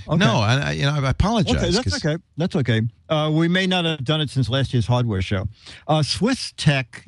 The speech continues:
Speaker 1: Tools makes every <laughs> conceivable tool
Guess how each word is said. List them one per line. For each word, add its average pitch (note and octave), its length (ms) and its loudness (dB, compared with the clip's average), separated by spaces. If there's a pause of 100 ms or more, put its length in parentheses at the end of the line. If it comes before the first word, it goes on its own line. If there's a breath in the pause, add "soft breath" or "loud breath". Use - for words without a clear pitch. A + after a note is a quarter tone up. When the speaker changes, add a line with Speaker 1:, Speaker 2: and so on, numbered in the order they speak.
(120)
Speaker 1:
Tools B2 800 0 (320)
makes C3+ 280 4 (220)
every A3+ 640 0
<laughs> - 40 -20
conceivable F#3+ 1200 0 (100)
tool C3+ 760 0